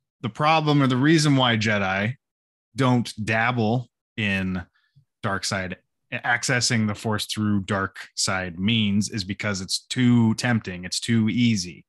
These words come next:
There's no reason for them to try and achieve balance when they can access it all the same without sitting down in the middle of two revolving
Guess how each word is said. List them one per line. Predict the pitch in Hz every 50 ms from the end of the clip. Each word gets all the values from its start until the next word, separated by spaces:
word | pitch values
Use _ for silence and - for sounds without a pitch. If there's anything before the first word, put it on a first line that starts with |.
| _ _ _ _ _ _ _ _ -
There's | 104 95 104
no | 120 107 107
reason | 104 101 120 127 127 127 120 110 113 110 101
for | - - 107 98
them | 101 101 98 98 95 87
to | - - 98 92 92 90 90 90 87 - _ _ _ _ _ _ _ _ _ _ _ _ _ _ _ _ _ _ _ _ _ _ _ _ _ _ _ _ _ _ _ _ _ _ _ _ _ _ _ -
try | - - 151 147 147 143
and | 139 135 127 123 117 - - -
achieve | 131 113 - - 160 147 131 107
balance | 104 131 143 147 139 117 110 117 120 - -
when | 117 120 117
they | 113 110 110 107 107
can | - - - 104 - -
access | 123 117 120 120 - - 127 113 113 -
it | 120 113 -
all | 131 120 120 120
the | 117 113
same | - 139 127 120 113 113
without | 110 117 117 - 127 135 143 143 139 - _ _ _ _ _ _ _ _ _ _ -
sitting | - - - 127 117 113 107
down | 101 110 110 107 107 107 104 107
in | 104 117 110
the | 107
middle | 104 107 104 107 107
of | 104 95 -
two | - 110 107 104 101 98 90 90 _ _ _ _ _ _ _ _ -
revolving | 107 110 95 113 110 107 104 104 98 107 101 101 98 98 87